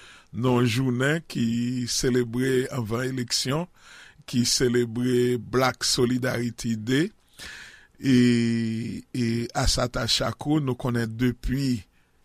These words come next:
aksyon sa, de novanm mil nèf san swasanndizneuf, li, i, li vini, i, yo, i, ekip la te pete prizon,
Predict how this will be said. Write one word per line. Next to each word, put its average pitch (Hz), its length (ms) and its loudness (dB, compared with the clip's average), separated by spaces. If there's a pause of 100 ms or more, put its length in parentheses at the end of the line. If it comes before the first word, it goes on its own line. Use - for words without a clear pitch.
(240)
aksyon 131 540 0
sa, 117 480 -2
de 117 280 -2
novanm 123 520 -4
mil 123 220 -2
nèf 123 180 -8
san 113 240 -6 (460)
swasanndizneuf, 127 1300 2 (560)
li, 117 1120 2
i, - 240 -6 (800)
li 131 260 2
vini, 123 540 0 (320)
i, - 220 -10 (420)
yo, 135 180 -2
i, 120 200 -6 (420)
ekip - 340 -4
la 135 160 0
te 127 220 -4
pete 135 420 2
prizon, 123 560 0